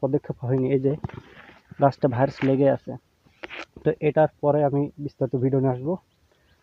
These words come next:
তো আজকে আপনার দেখাচ্ছে এখানে দুইটা, চার, পাঁচ, ছয়, সাত, আট, নয়, দশ, এগারো, বারো, তেরো, চোদ্দো, পনেরো, ষোলো, সতেরো, আঠারো, উনিশ, কুড়ি, একুশ, বাইশ, তেইশ, চব্বিশ, পঁচিশ, ছাব্বিশ, সাতাশ, আঠাশ, ঊনত্রিশ, তিরিশ, একত্রিশ, বত্রিশ, তেত্রিশ, চৌত্রিশ, পঁয়ত্রিশ, ছত্রিশ, সাঁইত্রিশ, আটত্রিশ,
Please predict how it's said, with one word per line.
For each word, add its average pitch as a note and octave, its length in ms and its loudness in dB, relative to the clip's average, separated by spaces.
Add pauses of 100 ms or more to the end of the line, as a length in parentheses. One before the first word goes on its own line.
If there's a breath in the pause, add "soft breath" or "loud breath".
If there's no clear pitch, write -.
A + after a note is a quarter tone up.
(120)
তো C#3+ 100 0
আজকে C3 220 0
আপনার D3+ 220 2
দেখাচ্ছে D3 240 2
এখানে C#3 220 2
দুইটা, D3 240 2 (120)
চার, C#3 200 4 (200)
পাঁচ, C3+ 140 2 (100)
ছয়, C3 260 -2
সাত, C3 200 -8 (100)
আট, B2 80 -8 (100)
নয়, B2 240 -12
দশ, B2+ 160 -10 (100)
এগারো, B2+ 240 -6
বারো, C3 240 -8
তেরো, B2+ 240 -8
চোদ্দো, B2+ 320 -6
পনেরো, C3 300 -8
ষোলো, B2+ 160 -6 (100)
সতেরো, - 260 -6
আঠারো, C3+ 200 -4
উনিশ, D3 180 0 (580 soft breath)
কুড়ি, C3+ 200 2 (100)
একুশ, B2 260 -6
বাইশ, B2 240 -8
তেইশ, B2+ 180 -6 (100)
চব্বিশ, A#2+ 280 -10 (100)
পঁচিশ, C3+ 360 -14 (260)
ছাব্বিশ, A#2+ 380 -4
সাতাশ, B2 320 -10 (240)
আঠাশ, B2+ 240 -6 (140)
ঊনত্রিশ, C3 400 -6
তিরিশ, B2 240 -4 (720)
একত্রিশ, B2+ 300 -4
বত্রিশ, B2 360 -8
তেত্রিশ, C3 360 -10
চৌত্রিশ, - 360 -10
পঁয়ত্রিশ, - 360 -14
ছত্রিশ, - 380 -16
সাঁইত্রিশ, - 320 -16 (120)
আটত্রিশ, - 360 -12